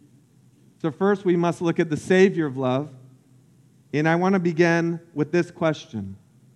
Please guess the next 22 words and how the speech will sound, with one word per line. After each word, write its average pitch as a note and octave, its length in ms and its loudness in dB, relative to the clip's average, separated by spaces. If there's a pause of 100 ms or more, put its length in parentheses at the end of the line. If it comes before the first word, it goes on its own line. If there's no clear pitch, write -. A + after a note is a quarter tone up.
(600)
Have D#3+ 140 0
you G3 220 0
ever G#3 680 2
saved D#3 840 0 (480)
someone's D3 440 -2
life? A#2 480 -4 (1200)
Have C#3 100 -8
you F3 120 4
ever G#3 180 2
saved F#3 320 0
someone's E3 300 -4
life? C#3 440 -2 (1040)
Uh, C3+ 60 -4
just A3 400 4
a E3 100 2
couple A3+ 280 2
weeks A3+ 260 0
ago, D#3+ 400 2
I D#3+ 160 6
had F#3+ 280 4
the D#3 80 0
joy D#3+ 580 2